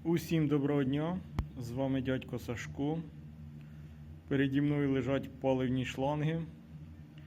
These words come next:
Прислав підписник, щоб я переробив повністю комплект, ну, щоб замінити. Стан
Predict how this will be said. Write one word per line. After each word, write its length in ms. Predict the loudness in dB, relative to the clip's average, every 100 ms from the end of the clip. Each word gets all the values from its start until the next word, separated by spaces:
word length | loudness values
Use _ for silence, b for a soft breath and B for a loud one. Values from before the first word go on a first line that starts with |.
| B B B B -16 -16 -14 -4
Прислав 600 | 0 0 2 4 4 2
підписник, 720 | -2 2 4 4 4 -2 -2 -10 -14 -14 -14 -14 -14 -14 -14 -12 B B B -12
щоб 360 | -8 -4 -2
я 160 | 2 0
переробив 680 | 2 2 4 2 4 2
повністю 500 | 2 2 2 0 -2
комплект, 640 | -2 0 -2 0 -2 -2 -6 -14 B B B B -16 -16 -12
ну, 160 | -6 -4
щоб 260 | -4 -4 -2
замінити. 560 | 0 2 2 2 -2 -8 -14 -14 B B B B B -16 -16 -16 -18 -16 -14 -14 -12 -12 -12 -10 -10 -8 -10 -12 -12 -14 -16 -16 -16 -14 -14 -14 -16 -16 -16 -16 -16 -16 -14
Стан 460 | -8 0 2 2